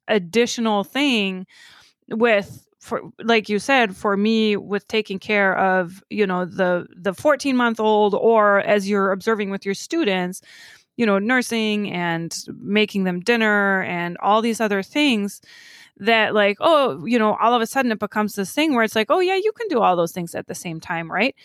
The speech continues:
And I just am worried about, um, especially, you know, what that does to new moms and what that does to,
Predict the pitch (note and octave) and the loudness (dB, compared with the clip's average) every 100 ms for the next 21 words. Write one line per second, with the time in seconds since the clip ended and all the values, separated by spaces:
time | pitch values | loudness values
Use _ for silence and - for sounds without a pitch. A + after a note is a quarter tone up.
0 | - - - - A3+ A3+ A#3+ C4 A#3 A3+ | -20 -20 -16 -4 0 2 2 2 -2 -2
1 | C4+ B3 - _ - - B3+ B3 A#3+ B3+ | 0 0 -4 _ -14 -2 0 2 4 4
2 | F4 F#4 B3 - G3 G3+ G#3+ G#3+ G#3+ - | 2 0 0 -2 0 2 4 4 2 -2
3 | _ - G#3+ G#3 G3+ G#3 - - _ A3+ | _ -4 -2 -2 -2 -6 -12 -20 _ -6
4 | - - A3 A3+ C4+ B3+ C4 B3+ B3+ B3+ | -4 0 0 0 -2 -2 0 0 0 -2
5 | B3 - _ _ - A3 G#3 G3+ G3 D3 | -4 -10 _ _ -2 0 2 0 -2 -6
6 | G3+ A3+ A#3+ A#3 A3+ G3 A3 A3 - A#3+ | -2 0 2 2 0 2 0 0 -4 -2
7 | G#3+ A#3+ D4+ E3 A2 A2+ - - G3+ G3 | 0 2 2 -2 -4 -10 -12 -6 -4 -4
8 | A#2 G#3+ A3 A3+ G#3 G#3 G3+ G3 - - | -2 0 0 0 -2 0 -2 -4 -10 -6
9 | G#3+ G#3+ G#3 | -2 0 0